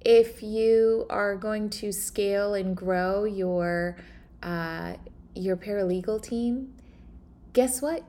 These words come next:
You're going to have to train that lead paralegal to actually be a lead paralegal, or you're gonna have to pay a ton of money to actually hire an experienced lead paralegal, or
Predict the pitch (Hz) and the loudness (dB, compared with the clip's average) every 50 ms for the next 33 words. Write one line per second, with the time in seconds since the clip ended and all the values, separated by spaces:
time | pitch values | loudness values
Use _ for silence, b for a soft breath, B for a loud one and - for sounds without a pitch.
0 | - - 214 208 208 214 233 240 240 240 247 220 220 226 226 - 226 196 - - | -10 -6 -6 -2 0 0 0 0 0 -2 -4 -6 -6 -8 -6 -4 -4 -6 -6 -8
1 | - 196 196 196 208 220 226 220 220 214 208 208 - - 202 202 208 196 208 196 | -10 -8 -6 -4 -4 -4 -4 -4 -4 -4 -6 -6 -6 -6 -6 -6 -6 -4 -4 -4
2 | 196 202 196 202 220 220 214 196 180 - - 208 202 - - 190 185 170 180 175 | -2 -2 -2 -2 -2 -2 -4 -6 -6 -8 -8 -8 -8 -6 -4 -4 -4 -4 -2 -2
3 | 175 202 208 202 185 175 175 180 180 170 170 165 160 165 165 160 170 165 175 190 | -2 -2 -2 -2 -4 -4 -4 -4 -6 -4 -4 -4 -4 -4 -6 -6 -6 -6 -8 -8
4 | - - 254 262 277 269 269 254 262 254 247 254 247 - 247 254 269 285 285 247 | -6 -2 0 0 2 2 0 -2 -2 -4 -4 -4 -4 -4 -2 -2 -2 0 -2 -2
5 | 247 - - - - 349 381 370 349 349 330 302 254 220 208 233 - - 254 - | -6 -8 -14 -10 -8 -6 -4 -4 -4 -4 -2 -2 -4 -4 -4 -6 -6 -6 -6 -4
6 | - 247 240 240 233 233 233 233 226 226 220 220 220 - - - 240 254 269 240 | -2 -2 -2 0 0 0 0 0 -2 -2 -4 -6 -8 -6 -4 -2 -2 0 0 -2
7 | 214 208 - - - - - - - 170 170 165 165 160 156 160 175 - - - | -2 -4 -6 -10 -12 -16 -14 -8 -4 -4 -4 -4 -4 -6 -8 -10 -14 -16 -18 -16
8 | - 160 151 147 143 147 147 143 139 165 165 220 262 - - - - B B B | -12 -10 -8 -6 -4 -4 -6 -6 -6 -6 -6 -6 -8 -10 -12 -16 -18 B B B
9 | B B B B B B B B B B B B B - - - - - 349 370 | B B B B B B B B B B B B B -20 -16 -6 0 4 6 6
10 | 381 320 226 185 175 190 226 254 277 | 6 6 6 6 4 2 2 -2 -4